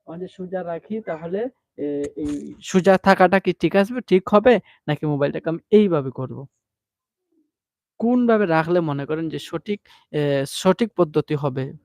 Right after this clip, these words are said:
কি বলছি আশা করছি বুঝতে পারছেন। এখন ঠিক আছে, ঠিক আছে। এই যে আমার আয়ান ভাই লিখছে, "এখন যেভাবে আছে এইভাবে ঠিক আছে।"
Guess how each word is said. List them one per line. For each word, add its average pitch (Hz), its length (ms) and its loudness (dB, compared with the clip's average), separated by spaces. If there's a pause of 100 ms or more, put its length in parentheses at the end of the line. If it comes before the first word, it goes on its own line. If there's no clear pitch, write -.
(420)
কি 180 100 -8
বলছি 175 260 -2 (160)
আশা 151 220 -2
করছি 170 240 -2
বুঝতে 160 320 -6
পারছেন। 135 380 -8 (2250)
এখন 160 360 -8 (2500)
ঠিক 180 220 -2
আছে, 139 200 -12
ঠিক 170 280 -6
আছে। 127 260 -10 (320)
এই 156 260 -8
যে 147 120 -8
আমার 143 240 -10
আয়ান 147 300 -10
ভাই 151 160 -10
লিখছে, 151 400 -12
"এখন 165 220 -8
যেভাবে 156 360 -6
আছে 160 220 -6
এইভাবে 147 260 -8
ঠিক - 200 -12
আছে।" 135 180 -16